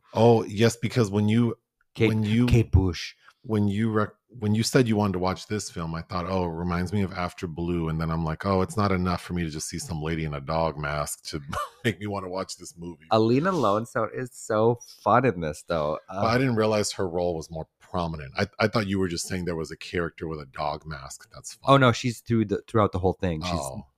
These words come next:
Speaker 2: guiding the story,
Speaker 1: Yeah, I
Speaker 2: but,
Speaker 1: didn't understand.
Speaker 2: uh, but that, that came out. I, if you like weird shit, <laughs> get it.
Speaker 1: Projects of interest, Attack of the Fifty-foot Woman.
Speaker 2: Tim Burton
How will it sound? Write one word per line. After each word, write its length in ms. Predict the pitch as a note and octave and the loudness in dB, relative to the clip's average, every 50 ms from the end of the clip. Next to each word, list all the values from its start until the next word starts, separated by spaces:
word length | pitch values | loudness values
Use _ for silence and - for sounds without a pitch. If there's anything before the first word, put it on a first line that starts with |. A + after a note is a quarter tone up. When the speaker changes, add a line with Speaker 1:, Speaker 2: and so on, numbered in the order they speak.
| _ - | _ -4
Speaker 2:
guiding 340 | G2 F#2+ F2+ F2 F2+ E2+ E2 | -2 -2 0 -2 -2 -4 -6
the 40 | |
story, 480 | D#2+ - - F2+ E2+ D#2+ D#2 D2+ D2+ D2+ D#2+ | -8 -6 -4 -2 -2 0 -2 -4 -6 -6 -4
Speaker 1:
Yeah, 80 | F#2 F2+ | -2 -2
I 40 | E2 | 0
Speaker 2:
but, 60 | E2+ E2 | 0 -2
Speaker 1:
didn't 160 | D#2+ D#2 D2+ | -4 -6 -8
understand. 580 | C#2+ C#2 - - - - C#2+ C2 C2 C2+ C#2 - _ _ _ _ - | -10 -10 -14 -16 -16 -14 -14 -16 -16 -16 -20 -20 _ _ _ _ -8
Speaker 2:
uh, 300 | F2 E2+ E2+ E2 E2 D#2+ | -6 -4 -4 -4 -6 -4
but 200 | D2+ G#2 F#2+ - | -4 -6 -6 -6
that, 380 | - G#2 A2 A2+ A#2 - G2 G#2+ | -6 -4 -2 -2 -2 -4 -6 -4
that 220 | A#2 A#2+ B2 - | -4 -4 -4 -4
came 220 | - - A#2 G#2+ G#2 | -4 -4 -2 -2 0
out. 300 | F#2+ F#2 F#2+ F#2+ F#2+ - _ _ _ _ - | 0 0 0 -2 -4 -6 _ _ _ _ -8
I, 140 | F#2 G2 F2+ F2 - _ | -6 -6 -6 -8 -10 _
if 240 | - G2+ F#2 - G#2 | -12 -14 -10 -8 -6
you 80 | G#2 | -4
like 280 | G2 G2 G2+ G2 F#2 - | -2 0 0 -2 -2 -4
weird 300 | G2 F#2+ G#2 G#2 G2+ G2 | -4 -2 0 0 0 -2
shit, 500 | - - - F#2 F2+ F2 E2 - - - - - - - - _ _ _ _ | -4 -4 -2 0 0 0 -2 -4 -8 -14 -16 -16 -18 -20 -20 _ _ _ _
<laughs> 440 | _ _ _ _ _ _ _ - G2 | _ _ _ _ _ _ _ -12 -8
get 220 | F#2+ A#2 A2+ G2+ | -4 -2 0 0
it. 220 | F2+ E2 C#2+ - - _ _ _ _ _ _ _ _ _ _ _ _ | 0 -2 -4 -6 -10 _ _ _ _ _ _ _ _ _ _ _ _
Speaker 1:
Projects 420 | - B2 B2+ C3 C3 C#3 C3 A#2+ - | 4 4 4 6 4 2 0 0 -2
of 140 | B2 G2 | -2 0
interest, 500 | G2 F#2+ F#2 - - - E2 D#2+ - - | 0 0 0 -2 -4 -4 -4 -4 -4 -6
Attack 400 | G2 F2 - - G2 F#2+ G2 - | -8 -8 -6 -4 -4 -4 -4 -4
of 140 | - G2+ G2 | -6 -6 -6
the 80 | F#2 E2 | -6 -6
Fifty-foot 580 | - - G2 - - F#2+ F2 - F#2+ F#2+ F2 | -6 -6 -8 -6 -6 -8 -6 -2 -2 -2 -2
Woman. 520 | F2 E2+ E2+ F2 F2 F#2 G2 G#2 A2+ A2 G2 - - - _ _ _ - | -2 -2 0 0 0 0 -2 -2 -4 -6 -8 -12 -20 -20 _ _ _ -6
Speaker 2:
Tim 280 | - - D3 D3+ D3 | 0 2 2 4 6
Burton 680 | A#2 A2+ B2 C#3+ C3+ A#2 A2+ F#2+ F#2 F2 F2 F#2 G#2 | 6 6 6 6 4 2 2 2 2 2 0 -2 -4